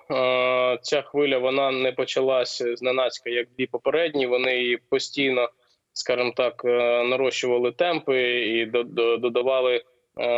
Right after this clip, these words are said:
напрямки, з яких вони вели свої наступальні дії і ведуть її на зараз.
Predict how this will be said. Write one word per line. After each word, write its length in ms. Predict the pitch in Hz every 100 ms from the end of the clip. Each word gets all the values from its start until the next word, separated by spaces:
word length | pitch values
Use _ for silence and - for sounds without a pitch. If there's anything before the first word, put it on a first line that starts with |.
| 117 117 117 117 117
напрямки, 480 | 131 139 120 110 113
з 60 | 110
яких 320 | - 131 -
вони 540 | 120 120 117 113 110
вели 480 | 110 110 113 120 120
свої 280 | - 117 120
наступальні 580 | 110 - - 120 117 117
дії 340 | 151 156 135
і 40 | 123
ведуть 460 | 127 139 135 -
її 300 | 120 117 117
на 120 | 120
зараз. 460 | 117 120 107 104